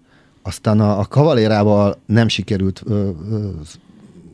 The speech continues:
közvetlen kapcsolatot teremtenem, mert lepattantam a feleségéről, aki egyébként a menedzsere.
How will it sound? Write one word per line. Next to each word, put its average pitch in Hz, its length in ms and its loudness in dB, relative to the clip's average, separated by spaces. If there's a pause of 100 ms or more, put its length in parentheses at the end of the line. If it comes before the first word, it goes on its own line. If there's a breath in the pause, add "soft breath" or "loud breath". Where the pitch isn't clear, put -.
(140)
közvetlen 104 480 0
kapcsolatot 104 420 -4
teremtenem, 113 500 0
mert 95 120 2
lepattantam 90 720 -4
a 87 40 -6
feleségéről, 90 720 -4
aki 85 340 -4
egyébként 87 380 -4
a 82 40 -6
menedzsere. 113 560 2